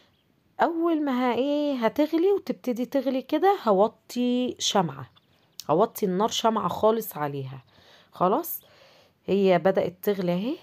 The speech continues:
هبدأ اشيل الريم، اي ريم يطلع هبدأ اشيله كده على جنب. وعلى فكرة، لو ما شلتوهوش ما بيأثرش، بس يعني انا شلت الريم كده بس ما شلتوش كله الصراحة يعني.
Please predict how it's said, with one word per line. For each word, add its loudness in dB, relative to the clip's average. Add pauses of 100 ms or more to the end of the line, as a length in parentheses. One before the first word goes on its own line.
(280)
هبدأ 0
اشيل -4
الريم، 0 (100)
اي 2
ريم 2
يطلع 0 (200)
هبدأ 0
اشيله -2
كده 0
على 0
جنب. -2
وعلى 4
فكرة، 2
لو 4
ما 0
شلتوهوش -2
ما 0
بيأثرش، 0 (480)
بس -2
يعني 0 (460)
انا 2
شلت -4
الريم -2
كده 0
بس -4
ما -2
شلتوش -6
كله -2
الصراحة 0
يعني. -4